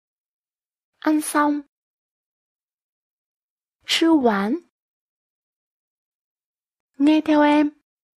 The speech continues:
Thinh nỉ đợ.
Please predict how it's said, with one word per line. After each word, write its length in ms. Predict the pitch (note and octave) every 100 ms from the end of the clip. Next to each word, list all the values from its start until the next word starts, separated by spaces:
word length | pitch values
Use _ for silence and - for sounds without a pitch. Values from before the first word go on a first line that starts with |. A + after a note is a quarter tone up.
| _ _ _ _ _ _ _ _ _ _ _ _ _ _ _ _ _ -
Thinh 240 | E4+ E4
nỉ 180 | C#4+ G3
đợ. 320 | G#3 G3 -